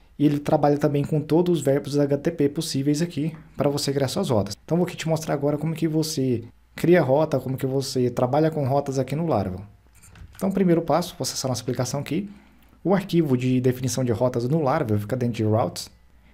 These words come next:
do diretório routes. E aqui o web ponto P H P. Não se preocupe por enquanto com esses outros arquivos aqui. O que interessa pra gente inicialmente é esse web ponto P H P, ou seja, estão as rotas da nossa aplicação web com Laravel, fica dentro de routes, web ponto P H P.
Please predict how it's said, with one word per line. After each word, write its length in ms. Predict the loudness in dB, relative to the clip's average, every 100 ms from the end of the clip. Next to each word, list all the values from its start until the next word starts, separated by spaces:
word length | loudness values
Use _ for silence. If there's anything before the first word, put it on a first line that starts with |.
| -8
do 100 | -4
diretório 340 | -2 -2 -2
routes. 340 | -2 -2 -4 -12 -18 _ -20 _ _ -2
E 40 |
aqui 180 | 0 2
o 80 | 4
web 240 | 4 4 2
ponto 260 | 0 -2
P 80 | 0
H 120 | -2
P. 180 | 2 2
Não 120 | 2
se 120 | 0
preocupe 420 | 2 4 2 -2 -4
por 160 | -2
enquanto 280 | -2 0 -2
com 80 | -2
esses 180 | -4 -2
outros 300 | -2 -2 -2
arquivos 300 | -2 0 -2
aqui. 320 | -2 -2 -2
O 60 | -4
que 100 | -2
interessa 380 | 2 4 2 0
pra 160 | -2
gente 300 | 0 0 0
inicialmente 600 | -4 -4 -2 0 -2 -6 -18 -20 _ 2
é 80 |
esse 200 | 4 4
web 280 | 4 4 2
ponto 220 | -2 -4
P 100 | -2
H 120 | -2 0
P, 140 | -2
ou 60 | -2
seja, 240 | -2 -2
estão 160 | -2 -2
as 100 | 0
rotas 340 | 0 -2 -4 -8 -20 -20 -20 -2
da 100 | 2
nossa 180 | 2 0
aplicação 460 | -4 -4 -4 -2
web 240 | 0 0 0
com 240 | 0 0
Laravel, 340 | 0 0 -2 -4 -6
fica 180 | -8 -4
dentro 180 | 0 0
de 60 |
routes, 400 | 0 0 -2 -4 -8
web 240 | 0 2 0
ponto 280 | -2 -4 0
P 80 |
H 120 | 0 0
P. 240 | 0 -2